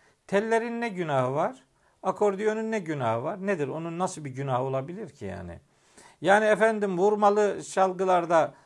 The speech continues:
sorun, e, var veya yok. İşte üfürmeli çalgılarda var veya yok. Bu ayrımı kim yapıyor yani? Bu nasıl bir şey?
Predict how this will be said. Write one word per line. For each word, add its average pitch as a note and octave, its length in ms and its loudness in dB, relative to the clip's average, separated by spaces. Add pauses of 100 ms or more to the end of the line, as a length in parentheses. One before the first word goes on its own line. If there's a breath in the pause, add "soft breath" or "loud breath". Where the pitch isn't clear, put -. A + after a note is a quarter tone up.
sorun, G#3 680 -2 (320 soft breath)
e, D3+ 60 -6 (460)
var F3 380 4
veya D#3 280 6
yok. F3 320 0
İşte G3+ 500 -2 (240 soft breath)
üfürmeli F#3+ 540 0
çalgılarda D3+ 720 0
var F#3 260 2
veya D#3+ 240 0
yok. C3 200 -2
Bu F#3 140 -4
ayrımı G3 380 0
kim G3+ 200 -6
yapıyor G2 400 -6
yani? G2 340 -8 (380 soft breath)
Bu F3 120 -6
nasıl G#3+ 320 -4
bir F#3 40 -10
şey? F2 340 -12